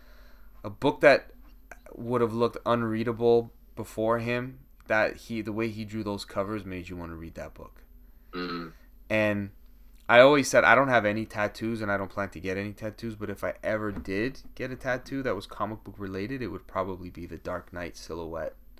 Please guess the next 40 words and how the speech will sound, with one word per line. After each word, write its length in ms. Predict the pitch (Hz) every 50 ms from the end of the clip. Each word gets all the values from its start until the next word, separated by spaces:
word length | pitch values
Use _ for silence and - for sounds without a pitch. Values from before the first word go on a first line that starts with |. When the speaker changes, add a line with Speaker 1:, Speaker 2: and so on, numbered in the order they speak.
| - - - - - - - - - - - - - - - - - - - - - - - - - - -
Speaker 1:
number 240 | 95 95 90 92 92
one 360 | 87 90 82 80 78 82 - -
with 120 | 82 82 -
the 60 | -
lightning 360 | 92 90 85 80 58 71 78 76
bolt. 360 | - - - - - - - - - - - - - - - -
Speaker 2:
Ah, 420 | 101 101 107 110 107 101 98 95 98
of 80 | -
course. 760 | - - - 110 107 101 92 92 95 - - - - - - -
Speaker 1:
Because 320 | 131 123 - 147 127 127
it 100 | 131 -
just, 480 | - - - 143 170 - - - - - - -
it, 100 | 127 - - - - - - - - - - -
it's 240 | - - - - -
just 180 | 180 170 -
so 260 | - - - 220 165 - - -
powerful. 600 | - - - 123 143 175 165 123 - - 98 95
It 40 |
looks 200 | 104 143 147 -
so, 420 | - - - - 117 107 98 90 - -
it, 180 | 98 - - -
when 160 | 120 131 139
I 80 | 165
was 160 | 202 208 147 131
a 40 |
kid, 240 | 123 - - 143 120
I 80 | 120 117
thought 200 | - - - -
that 120 | 139 123 113
was 180 | 104 98 90
real. 480 | 82 85 107 127 123 95 - - - - - - - - - - - - - - -
I 60 | 113
wasn't 260 | 123 139 135 123 120
sure 160 | 113 - 131 123
if 100 | 117 -
that 140 | 113 104
was 140 | 104 110 101
a 60 | 104
movie 460 | 98 98 101 107 123 143 139 143 147 131
poster 720 | - - 139 131 139 135 - - 120 123 131 135 123 -